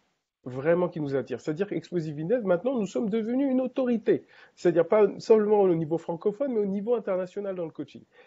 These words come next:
Et puis l'étape numéro quatre, c'est bâtir une dream team, une équipe de champions qui, sur laquelle on peut se reposer, on peut déléguer, on peut déléguer la vente, on peut déléguer la livraison, on peut délivrer le coaching, et ainsi de suite.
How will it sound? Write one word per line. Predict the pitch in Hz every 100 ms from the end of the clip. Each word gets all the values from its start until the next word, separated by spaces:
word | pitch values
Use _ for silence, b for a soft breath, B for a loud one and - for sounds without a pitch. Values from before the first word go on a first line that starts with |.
| b
Et | 165
puis | 165
l'étape | 180 233 247 254 254
numéro | 185 170 147
quatre, | 151 262 247
c'est | - 175
bâtir | 139 156 233 233 254 240
une | 180
dream | 151 220 220
team, | - 160 139
une | 165 185
équipe | 240 247 _ - 370 _ _ b b -
de | 165
champions | 165 - 233 196 - 147 - _ _ _ _ B B B _ _
qui, | -
sur | 175 214
laquelle | 196 196 226
on | 170
peut | 165
se | -
reposer, | 147 151 196 190 175 190 - 202
on | 196
peut | 151 160
déléguer, | 131 156 165 160 143
on | 113
peut | 127
déléguer | 117 170 175 180
la | 175
vente, | 170 151
on | 117
peut | 120
déléguer | 131 170 165 165
la | 156
livraison, | 151 147 139
on | 120
peut | 120
délivrer | 139 165 156 156
le |
coaching, | - 147 - 156
et |
ainsi | 131 -
de | -
suite. | 120 -